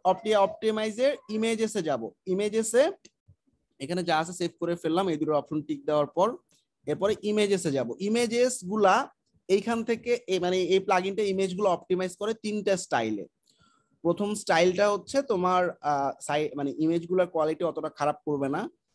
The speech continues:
সেগুলা মানে ক্লায়েন্টকে জিজ্ঞেস করবা তোমার সাইটটা কিসের উপর। ফটোগ্রাফি টাইপের ওয়েবসাইটে ইমেজ অনেক ইম্পর্টেন্ট,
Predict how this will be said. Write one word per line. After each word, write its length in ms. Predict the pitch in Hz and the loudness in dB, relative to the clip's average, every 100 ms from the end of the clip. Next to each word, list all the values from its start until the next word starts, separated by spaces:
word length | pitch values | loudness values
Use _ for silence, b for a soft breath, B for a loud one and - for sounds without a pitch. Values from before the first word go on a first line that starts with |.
| _ | _
সেগুলা 480 | - - 143 156 160 143 | -12 -6 0 2 2 2
মানে 260 | 135 131 | -2 -2
ক্লায়েন্টকে 420 | 117 - 160 175 | -4 0 0 0
জিজ্ঞেস 240 | 180 180 180 | -2 -2 -2
করবা 180 | 196 208 | -2 0
তোমার 440 | 190 170 170 160 - | 0 0 0 -2 -8
সাইটটা 360 | - 147 147 165 | -4 -2 0 -4
কিসের 320 | 160 196 175 | -8 -2 0
উপর। 220 | 139 127 | 0 -4
ফটোগ্রাফি 540 | 120 165 185 180 175 196 | 0 2 4 4 2 2
টাইপের 300 | 190 185 185 | 0 2 2
ওয়েবসাইটে 460 | 165 160 - 190 | 2 0 0 2
ইমেজ 300 | 190 165 165 | 4 4 4
অনেক 200 | 151 147 139 | 2 -2 -4
ইম্পর্টেন্ট, 600 | 139 135 120 110 117 | -6 -4 -8 -8 -12